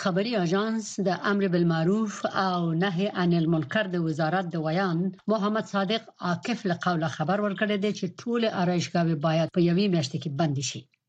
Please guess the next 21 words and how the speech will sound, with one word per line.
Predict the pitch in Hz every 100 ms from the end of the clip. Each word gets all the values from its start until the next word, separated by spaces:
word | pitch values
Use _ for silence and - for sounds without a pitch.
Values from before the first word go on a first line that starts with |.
| _
په | 196
افغانستان | 180 202 196 208 202
کې | 202 190
د | 185
طالبانو | 190 185 196 196
د | 185 190
واکمنېدو | 175 185 170 170 190
نه | 175
وروسته | 180 - 185
تر | 170 196
اوسه | 190 180
پورې | 208 214 240 - 196
آرایشګاهې | 165 160 - 165 156 151 147 147 -
فعالې | 185 165 160 139
وې. | 139 127 - _ -
د | 208 214
دې | 277 254
امر | 240 220
نه | 214
مخکې | 247 247
د | 220